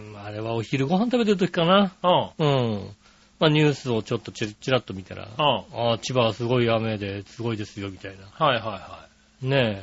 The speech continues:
Speaker 1: え。
Speaker 2: うん。
Speaker 1: あの、ことが出てたんでね。
Speaker 2: はい。
Speaker 1: うん。ああ、そっか。それはあれだなと思って。で、Twitterとか見てると、
Speaker 2: うん。
Speaker 1: 「すごいですよ。あの、あそこがすごいですよ」みたいな感じ。
Speaker 2: はいはい。
Speaker 1: こうね。
Speaker 2: で、ダムも放流するとかってね、
Speaker 1: うん。
Speaker 2: ニュースが
Speaker 1: 言ってるからさ。
Speaker 2: ポンポンと出てましたからね。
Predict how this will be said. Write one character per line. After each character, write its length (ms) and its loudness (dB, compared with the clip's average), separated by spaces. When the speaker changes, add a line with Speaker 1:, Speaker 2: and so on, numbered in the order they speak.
Speaker 1:
え。 20 -4
Speaker 2:
う 20 -4
ん。 60 -6
Speaker 1:
あ 160 -2
の、 320 -10
こ 100 -8
と 120 -6
が 120 -6
出 120 0
て 100 -6
た 160 -14
ん 100 -18
で 80 -16
ね。 200 -4
Speaker 2:
は 300 0
い。 40 -8
Speaker 1:
う 40 -4
ん。 440 -6
あ 180 -2
あ、 20 -8
そ 160 -4
っ 60 -6
か。 160 -10
そ 80 -8
れ 80 -4
は 260 -2
あ 40 -4
れ 60 -6
だ 120 -6
な 80 -4
と 0 -
思 80 -4
っ 40 -10
て。 80 -20
で、 60 -8
Twitter 360 0
と 80 2
か 80 0
見 120 -6
て 60 -8
る 80 -8
と、 220 -18
Speaker 2:
う 40 -10
ん。 120 -6
Speaker 1:
「す 60 -4
ご 160 2
い 40 -2
で 100 -2
す 160 -10
よ。 80 -16
あ 140 -8
の、 260 -2
あ 80 -2
そ 140 -4
こ 120 -2
が 100 0
す 120 -6
ご 120 4
い 40 2
で 80 -2
す 100 -10
よ」 80 -4
み 80 -12
た 80 -12
い 20 -10
な 60 -14
感 120 -14
じ。 40 -2
Speaker 2:
は 100 4
い 20 4
は 240 -4
い。 20 -10
Speaker 1:
こ 200 -6
う 40 -8
ね。 100 -4
Speaker 2:
で、 200 -10
ダ 160 2
ム 120 -8
も 60 -8
放 180 -2
流 140 -2
す 100 -4
る 100 -2
と 80 -4
か 80 -10
っ 40 -20
て 140 -18
ね、 220 -2
Speaker 1:
う 40 2
ん。 200 4
Speaker 2:
ニ 80 -2
ュ 40 -4
ー 40 -6
ス 140 -14
が 220 -8
Speaker 1:
言 140 -4
っ 40 -12
て 200 0
る 80 6
か 140 0
ら 120 4
さ。 20 2
Speaker 2:
ポ 0 -
ン 40 -12
ポ 60 -4
ン 40 -2
と 60 -4
出 40 -12
て 60 -8
ま 120 -12
し 20 -20
た 80 -18
か 80 -14
ら 80 -12
ね。 240 -8